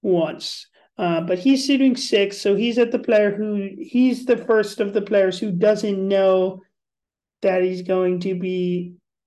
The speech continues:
shooting. Um, obviously, we see, and, and we also saw, uh,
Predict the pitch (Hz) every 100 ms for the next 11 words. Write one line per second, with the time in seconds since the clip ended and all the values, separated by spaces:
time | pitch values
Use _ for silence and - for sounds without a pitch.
0 | - - - - 208 180 170 165 160 170
1 | 175 175 _ _ _ _ _ _ _ _
2 | _ - 202 190 180 175 180 180 - _
3 | _ _ _ _ _ _ _ _ - 208
4 | 208 196 226 214 220 - 220 214 208 208
5 | 196 - 208 208 190 202 226 226 247 277
6 | 262 269 254 240 233 226 226 _ _ _
7 | _ _ _ _ _ _ _ _ _ _
8 | _ 226 202 180